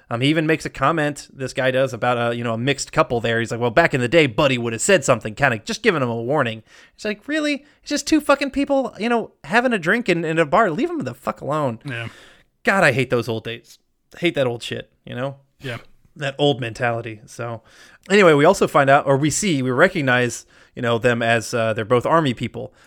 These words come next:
Speaker 1: Uh, one of 'em being from, like, that first scene that, uh, he was one of 'em that uncovered the skeleton of Charlie Wade. So,
Speaker 2: Yeah.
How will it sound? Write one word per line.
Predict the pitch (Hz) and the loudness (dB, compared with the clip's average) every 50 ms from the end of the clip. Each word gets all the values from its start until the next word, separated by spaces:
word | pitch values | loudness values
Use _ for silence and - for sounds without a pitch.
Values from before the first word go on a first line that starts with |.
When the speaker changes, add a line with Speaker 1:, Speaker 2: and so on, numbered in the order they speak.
| _ - | _ -6
Speaker 1:
Uh, | 113 113 | -2 2
one | 127 156 175 | 4 4 4
of | 135 127 | 4 4
'em | 123 117 117 113 _ _ _ _ | 2 0 -2 -6 _ _ _ _
being | - 123 120 117 113 | -4 -2 -2 -2 -2
from, | - - 117 113 | 0 0 0 0
like, | 113 110 - | -2 -4 -2
that | - 113 - - | -4 -6 -6 -4
first | - 139 127 - - | -4 -4 -2 -2 -4
scene | - 131 120 113 113 113 110 - _ _ _ _ | -6 -6 -4 -4 -6 -8 -8 -12 _ _ _ _
that, | - 120 117 - - 117 | -4 -4 -4 -4 -6 -8
uh, | 117 113 113 117 | -8 -6 -6 -6
he | - 113 117 | -6 -4 -6
was | 113 107 - | -6 -6 -4
one | 123 127 120 | -2 -2 0
of | 113 110 | 0 -2
'em | 110 110 | -2 -4
that | 113 113 - | -4 -4 -4
uncovered | - 127 117 - 127 120 107 113 110 104 - | -4 -6 -2 0 0 0 2 0 -4 -4 -6
the | 113 117 113 110 110 110 104 - _ _ _ _ | -8 -8 -6 -8 -8 -10 -12 -16 _ _ _ _
skeleton | - - 131 113 113 110 - 117 117 - _ _ _ | -6 -4 -4 -4 -4 -8 -12 -16 -18 -20 _ _ _
of | - 143 175 - | -18 -16 -16 -14
Charlie | - - 113 110 113 113 | -10 -10 -8 -8 -8 -10
Wade. | 113 113 110 - - - | -10 -12 -12 -12 -14 -14
So, | - - 113 | -12 -10 -10
Speaker 2:
Yeah. | 107 | -10